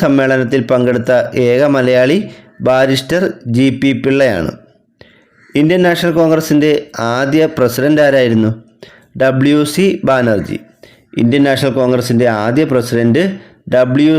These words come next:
സി ബാനർജിയാണ്. രണ്ട് പ്രാവശ്യം ഇന്ത്യൻ നാഷണൽ കോൺഗ്രസ് പ്രസിഡന്റായ ആദ്യ വ്യക്തി ആരാണ്? ഡബ്ല്യു സി ബാനർജി. രണ്ട് പ്രാവശ്യം ഇന്ത്യൻ നാഷണൽ കോൺഗ്രസ് പ്രസിഡന്റായ ആദ്യ വ്യക്തി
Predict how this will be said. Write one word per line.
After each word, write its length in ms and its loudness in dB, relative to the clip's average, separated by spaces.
സി 140 2
ബാനർജിയാണ്. 680 0
രണ്ട് 280 2
പ്രാവശ്യം 460 2
ഇന്ത്യൻ 280 2
നാഷണൽ 360 -2
കോൺഗ്രസ് 480 0
പ്രസിഡന്റായ 680 0
ആദ്യ 280 0
വ്യക്തി 360 -2
ആരാണ്? 280 0
ഡബ്ല്യു 420 2
സി 100 0
ബാനർജി. 540 0
രണ്ട് 280 2
പ്രാവശ്യം 420 2
ഇന്ത്യൻ 260 2
നാഷണൽ 360 -2
കോൺഗ്രസ് 420 0
പ്രസിഡന്റായ 600 0
ആദ്യ 240 0
വ്യക്തി 340 -2